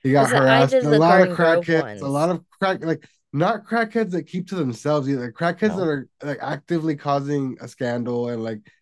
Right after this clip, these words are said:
Speaker 1: harassing you and others actively, like,
Speaker 2: Yeah.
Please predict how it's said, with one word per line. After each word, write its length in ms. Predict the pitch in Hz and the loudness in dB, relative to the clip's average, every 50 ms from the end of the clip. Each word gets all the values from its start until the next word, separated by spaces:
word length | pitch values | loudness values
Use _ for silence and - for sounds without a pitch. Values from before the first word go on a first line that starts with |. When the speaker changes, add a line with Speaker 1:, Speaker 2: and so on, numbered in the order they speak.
| _ - 190 185 170 | _ -20 -20 -8 -4
Speaker 1:
harassing 460 | 160 156 151 151 147 147 - 143 131 | -2 0 0 0 -2 -4 -4 -4 -2
you 220 | 127 131 135 131 | 0 0 0 -2
and 120 | 127 123 107 | -2 -4 -4
others 520 | 107 113 107 110 107 107 110 107 - - 107 | -6 -8 -6 -6 -6 -6 -8 -10 -14 -12 -10
actively, 540 | - 117 110 - - 120 113 113 120 123 | -8 -8 -8 -4 -4 -4 -4 -2 0 0
like, 220 | 120 117 113 - - | 0 0 -2 -4 -6
Speaker 2:
Yeah. 420 | - 156 156 151 143 143 139 139 | -4 0 2 4 4 4 2 0